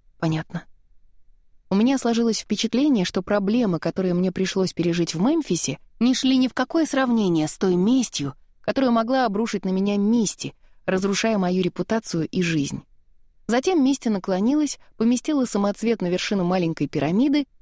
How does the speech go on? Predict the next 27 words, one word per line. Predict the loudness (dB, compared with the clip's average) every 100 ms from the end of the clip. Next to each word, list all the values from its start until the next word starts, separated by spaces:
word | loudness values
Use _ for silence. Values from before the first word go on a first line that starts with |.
| -4
и | -2
из | 2
нее | 2 0
полился | 0 0 0 -2
каскад | -2 -4 -2 -4
пурпурно-черного | -2 -4 -2 -2 0 0 0 0 0 0
света, | -2 0 0 0 -6 -10 -20 _ -2
полностью | 0 2 0 0 -2
заполняя | -2 -2 0 0 -2
проем | -2 -2 -2 -2
арки. | -4 -6 -12 -20 -20 -20 -20 -20 _ _ -6
Все, | -2 -2
как | -2 -2
описывал | -4 -4 -4 -2 -2 -4
Ред. | -6 -10 _ _ -20 _ -20 -20 -20 -20 -20 -12 -2
Мне | 0
больше | 0 -2 0
не | 2
нужно | 2 2 -2
было | -2 -2
изображать | -2 -2 0 0 -2
удивление. | -2 0 0 0 -2 -6 -10 _ -20 -20 -20 -12 -6
Это | -4
было | 0 2 2 -2 -8 -20 -20 -20 -10
ослепительно, | -6 -4 -4 -4 -6 -8 -12 -20 -20 -20 -20 -20
сногсшибающе, | -4 -2 0 0 2 0 0 -4 -4
завораживающе. | -2 0 2 0 0 -2 -6 -6 -8 -8